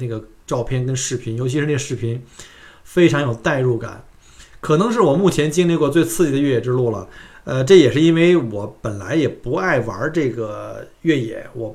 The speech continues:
不太喜欢玩，所以我一直也没有买真正的越野车，什么陆巡啊，什么，什么Y六二这种，我都不是我想要的。我还是喜欢公路这个远行，越野的话对我来说有点儿太勉为其难了。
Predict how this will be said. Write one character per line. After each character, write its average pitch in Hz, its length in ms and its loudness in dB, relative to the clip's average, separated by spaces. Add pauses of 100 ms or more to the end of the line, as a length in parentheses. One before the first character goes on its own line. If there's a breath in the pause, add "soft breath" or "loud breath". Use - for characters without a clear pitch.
(120)
不 - 80 -6
太 170 260 0
喜 127 180 -4
欢 98 140 -10
玩， 95 220 -12
所 143 140 -2
以 165 40 2
我 135 160 0
一 165 160 0
直 156 180 2
也 147 80 4
没 117 120 -2
有 160 100 -4
买 110 180 -8
真 135 140 -6
正 151 100 -4
的 139 60 -4
越 143 180 -4
野 - 100 -10
车， 127 140 -8
什 117 80 -4
么 131 100 -4
陆 151 180 0
巡 117 340 -6
啊， 123 340 -6
什 117 120 -10
么， 123 200 -6
什 117 80 -8
么 123 200 -6
Y 131 180 -4
六 135 140 -2
二 127 140 -2
这 120 60 -6
种， 110 280 -6
我 123 120 -10
都 143 140 -8
不 135 140 -6
是 131 100 -4
我 131 160 -4
想 98 160 -8
要 123 220 -6
的。 - 120 -14 (1040 soft breath)
我 123 120 -6
还 139 200 -4
是 156 80 -2
喜 117 120 -4
欢 110 120 -8
公 196 220 -2
路 139 180 0
这 120 160 -6
个 90 240 -16 (380 soft breath)
远 123 240 -6
行， 104 200 -10 (360 soft breath)
越 160 180 2
野 113 140 -4
的 117 100 -8
话 123 100 -4
对 127 140 -4
我 107 60 -4
来 104 120 -10
说 123 160 -4
有 127 120 0
点 117 120 -6
儿 95 240 -14 (320)
太 110 240 -8 (500)
勉 110 140 -10
为 113 80 -8
其 113 100 -10
难 95 140 -12
了。 95 140 -18